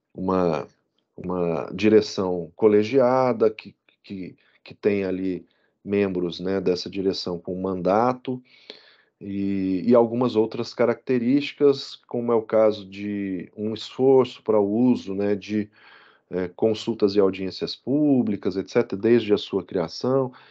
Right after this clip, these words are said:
entre outras questões que vão variar, é, de algum, em alguma medida de uma para outra, mas que vão configurar aí, né, um, é,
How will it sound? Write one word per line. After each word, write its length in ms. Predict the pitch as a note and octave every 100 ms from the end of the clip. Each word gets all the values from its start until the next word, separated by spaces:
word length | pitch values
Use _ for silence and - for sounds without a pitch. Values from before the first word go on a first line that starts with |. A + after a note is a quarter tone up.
| _
entre 280 | D#3 D#3+ D3+
outras 360 | D3+ D#3 D3
questões 580 | - C#3+ C#3 - B2+ C#3
que 120 | -
vão 300 | C3+ A#2+ C3 - - _ _ _
variar, 720 | A2+ D3 D3 C3+ C#3+ D#3 C#3 A2+ -
é, 200 | G#2 G#2
de 140 | G2+
algum, 280 | A2+ A2 A#2 -
em 100 | A2
alguma 280 | G#2+ G#2+ G#2
medida 360 | G2+ G#2 G2+
de 140 | G2 A2+
uma 220 | G#2+ G2+
para 200 | C3 C3+
outra, 360 | A#2+ C#3 C#3+
mas 200 | C#3+ C#3
que 160 | - B2 - -
vão 180 | A2+
configurar 760 | B2+ B2+ B2 C3+ B2 A2+ G#2 G#2
aí, 320 | F#2 F#2+ G2
né, 260 | G2+ G2 G2
um, 340 | G#2 G2+ A2+ A2 _ _ _ _ _ -
é, 720 | G2 F#2 F#2 F#2 F2+ E2+ C#2